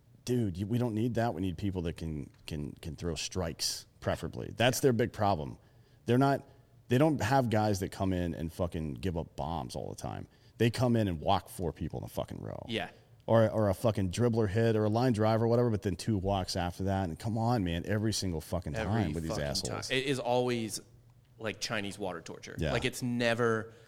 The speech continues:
Speaker 2: it's never just, like, a bullet to the brain. It is just slow, methodical punishment over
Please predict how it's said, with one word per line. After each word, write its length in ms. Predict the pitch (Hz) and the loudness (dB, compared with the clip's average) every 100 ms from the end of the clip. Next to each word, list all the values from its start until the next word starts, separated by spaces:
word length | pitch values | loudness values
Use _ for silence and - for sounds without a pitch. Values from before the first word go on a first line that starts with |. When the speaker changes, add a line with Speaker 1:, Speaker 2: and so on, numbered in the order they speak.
| _ _ - | _ _ -6
Speaker 2:
it's 200 | 135 139 | -2 2
never 240 | 135 139 | 2 2
just, 160 | 120 131 | 0 -2
like, 100 | 123 | -2
a 80 | |
bullet 300 | 110 113 110 - | 0 2 0 -2
to 80 | |
the 80 | 110 | -6
brain. 300 | 90 85 76 - - - | -6 -8 -10 -14 -10 -4
It 100 | 120 | -2
is 160 | 113 | -2
just 360 | 98 113 - - | -4 -4 -2 -4
slow, 640 | 113 110 110 110 110 107 104 - - - - | -2 2 4 4 2 0 -4 -16 -20 -20 -8
methodical 840 | 113 - - 101 98 92 95 90 - | -8 -6 0 2 2 -2 -6 -8 -8
punishment 580 | - 87 85 - - - - - | -10 -8 -8 -10 -10 -12 -14 -6
over 460 | 113 107 107 98 | -4 -2 -2 -4